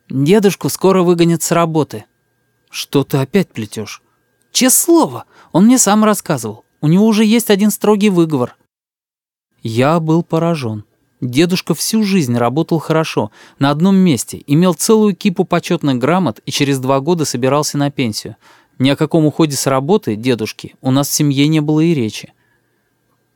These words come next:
"Э, за что же его собираются выгнать?" спросил я, чувствуя некоторую неловкость. Как-то нелепо получается, сын больше в курсе семейных дел, нежели отец. "У него начальник новый.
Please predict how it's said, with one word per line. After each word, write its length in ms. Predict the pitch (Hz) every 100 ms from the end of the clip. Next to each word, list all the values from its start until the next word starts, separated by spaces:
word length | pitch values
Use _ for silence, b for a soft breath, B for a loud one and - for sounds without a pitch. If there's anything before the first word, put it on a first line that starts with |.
| _ _ _ -
"Э, 340 | 151 147 139
за 220 | 131 139 135
что 240 | - 202
же 100 | 202
его 220 | 185 185
собираются 640 | 180 160 151 156 165 - 139
выгнать?" 520 | 117 117 131 170 - b b
спросил 460 | - - 120 - 120
я, 260 | 117 160 - B B
чувствуя 380 | - 170 - 156
некоторую 460 | 147 151 - 147
неловкость. 640 | 147 160 156 113 95 - - _ _ _
Как-то 280 | - 117 -
нелепо 360 | 117 131 156 113
получается, 640 | 113 113 - 110 98 -
сын 340 | - - 165 131
больше 300 | 127 - 127
в 60 |
курсе 280 | - 123 -
семейных 480 | - 127 123 117 113
дел, 260 | 123 165 165
нежели 340 | 143 143 151
отец. 480 | 156 165 143 - - _ _ _ _ _ _ -
"У 60 | 160
него 300 | 220 240 254
начальник 560 | 247 - 226 151 135
новый. 340 | 147 127 113